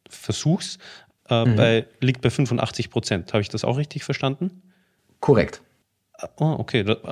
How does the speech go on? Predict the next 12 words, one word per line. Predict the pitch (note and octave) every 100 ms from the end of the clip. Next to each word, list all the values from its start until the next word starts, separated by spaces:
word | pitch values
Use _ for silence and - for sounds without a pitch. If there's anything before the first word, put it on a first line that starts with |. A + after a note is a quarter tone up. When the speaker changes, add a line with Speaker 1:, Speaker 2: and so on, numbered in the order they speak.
| G#2+
Speaker 1:
da, | B2+ A2+ - -
also | G#2
das | G#2 -
finde | A#2
ich | G#2+ - - _ _ _ _ _
fast | - A2 -
schon | A2 G#2 - _ _ _ _ _
erschreckend. | - - B2+ -
Also | B2 A#2+
ich | A2
finde | C#3 A#2
das, | -